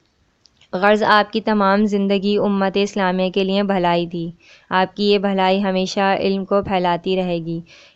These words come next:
ऐसी भलाई जो किताबों के औराक और लोगों के सीनों में अहादीस के तौर पर महफूज है।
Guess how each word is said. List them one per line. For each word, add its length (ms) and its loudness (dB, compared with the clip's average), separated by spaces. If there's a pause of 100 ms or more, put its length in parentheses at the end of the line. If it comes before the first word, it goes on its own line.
ऐसी 260 2
भलाई 380 2
जो 140 0
किताबों 440 0
के 100 0
औराक 520 0
और 120 4
लोगों 360 0
के 180 -2
सीनों 380 -2
में 140 -2
अहादीस 480 -4
के 160 -4
तौर 280 2
पर 220 -2
महफूज 560 -6
है। 120 -2